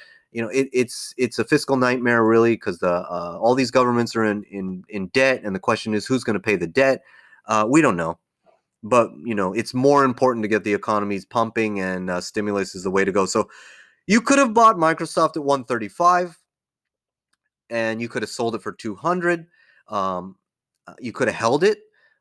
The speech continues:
Uh, you know, if you did that, that's twenty percent, which is insane for a half year. So that's a forty percent.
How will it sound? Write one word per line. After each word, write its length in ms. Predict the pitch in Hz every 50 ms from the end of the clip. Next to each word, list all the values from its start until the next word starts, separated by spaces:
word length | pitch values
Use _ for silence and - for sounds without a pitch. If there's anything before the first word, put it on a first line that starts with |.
| _ _ -
Uh, 480 | 110 110 107 104 104 101 101 98 95 101
you 80 | 120 135
know, 120 | 127 113
if 120 | 117 113 135
you 80 | 143
did 220 | 135 127 147 143 127
that, 200 | 139 147 170 175
that's 180 | 127 113 -
twenty 260 | - - 120 107 98 92
percent, 560 | - 92 - - - - 185 196 190 175 -
which 200 | 113 101 - -
is 200 | 95 87 - -
insane 580 | - 107 98 95 - - - 139 139 135 135 120
for 120 | - 104
a 40 | 98
half 260 | 101 101 95 95 -
year. 180 | 131 143 156 147
So 100 | 131 127
that's 200 | 127 147 165 -
a 40 | 139
forty 240 | - 147 139 139 131
percent. 440 | 120 120 110 - - 147 151 147